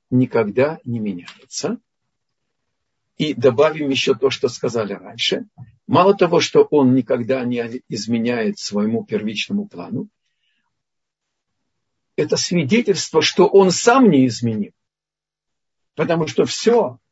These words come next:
что он проявляет в нашем мире, исходит из самой сути его. Только она, она не-, она непостижима для нас. Не удержусь и предложу вам короткий экскурс из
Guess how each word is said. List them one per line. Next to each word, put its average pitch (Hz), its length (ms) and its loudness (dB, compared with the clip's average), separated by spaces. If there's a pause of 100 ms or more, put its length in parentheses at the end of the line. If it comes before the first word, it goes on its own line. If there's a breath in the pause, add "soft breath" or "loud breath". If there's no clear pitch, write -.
(120)
что - 300 0
он 165 340 0
проявляет 143 680 -4
в 117 60 -6
нашем 151 380 -4
мире, 214 360 0 (280)
исходит 202 680 -2
из 131 160 -14
самой 160 680 -2 (360)
сути - 500 0
его. - 440 -10 (160)
Только 190 220 -2
она, 180 140 -6
она 180 100 -8
не-, 175 280 -12
она 147 260 -6
непостижима 120 720 -10
для 101 180 -14
нас. - 320 -20 (2000)
Не 156 120 4
удержусь 170 720 2 (280)
и 147 200 2 (560)
предложу 139 540 4
вам 156 280 2 (960)
короткий 143 460 4
экскурс 123 640 0
из 113 320 -6